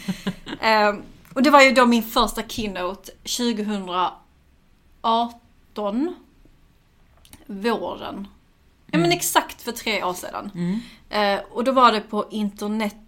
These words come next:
Speaker 1: i fokus, hette då den här konferensen i Malmö. Och det var fyrahundra pers i publiken.
Speaker 2: Åh, men gud.
Speaker 1: Och det var min första riktiga keynote. Och jag hade bara tackat ja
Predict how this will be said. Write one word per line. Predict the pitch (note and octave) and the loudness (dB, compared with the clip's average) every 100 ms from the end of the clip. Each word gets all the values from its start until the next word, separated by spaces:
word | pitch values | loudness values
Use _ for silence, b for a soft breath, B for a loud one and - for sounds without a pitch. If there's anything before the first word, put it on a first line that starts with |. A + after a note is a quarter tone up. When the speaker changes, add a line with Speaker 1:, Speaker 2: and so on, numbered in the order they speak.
| - | -12
Speaker 1:
i | - | -10
fokus, | G3+ - C4+ E3+ F3+ - F3+ - | -10 -4 -2 -2 -6 -10 -10 -6
hette | G#3+ G#3+ F#3 | -6 -6 -8
då | F#3 F3+ | -6 -6
den | E3+ F#3+ | -6 -8
här | |
konferensen | E3+ F3+ F#3 C4 B3+ B3 B3+ B3 C4+ B B | -10 -14 0 2 2 0 0 0 -4 B B
i | A#3 G#3+ | -2 2
Malmö. | G3+ G3+ F#3+ - | 2 2 -2 -4
Och | - | -4
det | A3 | -4
var | |
fyrahundra | G#3+ - A3 F#3+ E3+ | -6 -4 -4 -4 -8
pers | E3+ F#3 E3+ G3+ | -8 -6 -6 -10
i | |
publiken. | G#3 G#3 A3+ F3 F3+ D#3+ | -10 -2 -2 -2 -6 -4
Speaker 2:
Åh, | A3 F3 - - | -4 -6 -12 -10
men | D3+ D3+ | -8 -6
gud. | C3+ - | -8 2
Speaker 1:
Och | B3+ | 4
det | |
var | B3 | 6
min | B3+ C#4+ B3 | 6 4 2
första | - A3+ - G#3+ | 0 -2 0 -4
riktiga | G3+ A#3+ - - F#3 | -2 -4 -6 -8 -8
keynote. | F#3 A#3+ F#3 - F3+ - | -4 -4 -4 -8 -10 0
Och | |
jag | C4+ | 4
hade | G#3+ G3+ | 4 4
bara | D4 | 0
tackat | G#3 A#3+ B3+ | 0 -10 -4
ja | C4+ | -2